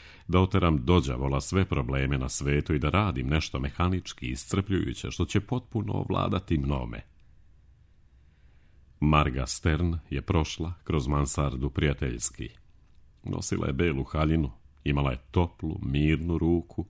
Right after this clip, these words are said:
i stavila mi je na čelo da se našali. "Premalo za zavođenje, draga devojko." "Marku Klein, ti si magarac. I da te imam ovde blizu sebe,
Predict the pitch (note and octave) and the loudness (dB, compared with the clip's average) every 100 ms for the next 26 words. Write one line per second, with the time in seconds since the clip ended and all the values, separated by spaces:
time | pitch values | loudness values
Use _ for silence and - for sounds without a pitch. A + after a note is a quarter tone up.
0 | - - - - - - - - A#2+ A2+ | -10 -20 -20 -20 -20 -8 -4 -2 -2 2
1 | D#2+ C#2+ D2 C#2+ C#2 - D2 C#2 - D#2+ | 2 4 4 4 0 -2 -4 -2 0 2
2 | A#1+ - - - - - C2+ C2 - C#2 | 0 -8 -18 -10 -8 -6 -4 -4 -4 -6
3 | B1 - - - - - - - - - | -6 -12 -20 -20 -20 -20 -20 -20 -20 -20
4 | - - - D2+ C#2+ B1+ A1 A1 A1 B1+ | -20 -12 0 2 2 -2 -6 -10 -8 -8
5 | A1+ C#2+ C#2+ F#2+ A#1+ A#1+ A1+ A#1 - - | -6 -4 -2 -2 -4 -8 -12 -12 -16 -20
6 | - - C#2 C2+ B1 A1+ A#1 A#1+ A#1 A1+ | -18 -8 -2 -2 -2 -4 -8 -8 -8 -12
7 | - - - - - - - - - - | -12 -16 -16 -20 -20 -20 -20 -20 -20 -20
8 | - - - - - - - - - - | -20 -20 -20 -20 -20 -20 -20 -20 -20 -20
9 | - _ _ _ _ _ _ _ _ _ | -20 _ _ _ _ _ _ _ _ _
10 | - D#2+ G2 - C3 D#2+ D2+ C#2+ A#1+ G#1 | 0 4 2 0 -2 2 2 2 -2 -8
11 | - G2+ - F2 D2+ E2+ F#2 C#2 - - | -2 0 2 2 4 4 4 2 -2 -12
12 | - - - - - - D2+ D2+ - D#2 | -14 -20 -20 -20 -14 -4 -2 0 0 -2
13 | - - - F#2+ E2+ C#2 C2+ D#2 F2+ C#2+ | -2 -2 6 6 6 2 2 2 2 0
14 | B1+ D2+ D2 C2+ - - F2 B1+ | 2 2 2 0 -4 -2 -2 -4